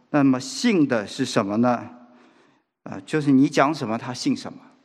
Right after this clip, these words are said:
你如果讲的是耶稣，传的是耶稣，传的是真福音的话，他就信真福音。你如果讲的是信耶稣，你可以得，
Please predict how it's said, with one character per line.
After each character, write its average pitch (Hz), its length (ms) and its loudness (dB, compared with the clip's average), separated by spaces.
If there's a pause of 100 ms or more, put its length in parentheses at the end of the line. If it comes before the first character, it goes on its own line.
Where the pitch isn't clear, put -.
(760)
你 131 80 0
如 147 120 4
果 180 120 2
讲 147 180 4
的 120 80 -2
是 139 140 -8
耶 147 180 2
稣， 147 220 -4
传 135 260 0
的 165 80 -2
是 147 140 -8
耶 139 180 2
稣， 139 240 -4
传 135 260 -2
的 147 80 -2
是 151 80 -6
真 160 220 -2
福 131 160 -4
音 123 140 2
的 127 80 -2
话， 117 180 -2
他 131 120 -8
就 120 100 -8
信 117 200 -6
真 123 200 -4
福 110 120 -6
音。 110 220 -4 (680)
你 139 80 2
如 170 120 2
果 185 100 2
讲 135 200 2
的 135 100 0
是 147 260 -2
信 165 200 -2
耶 156 140 2
稣， 156 200 -2
你 123 100 2
可 143 140 -2
以 139 60 2
得， 127 280 0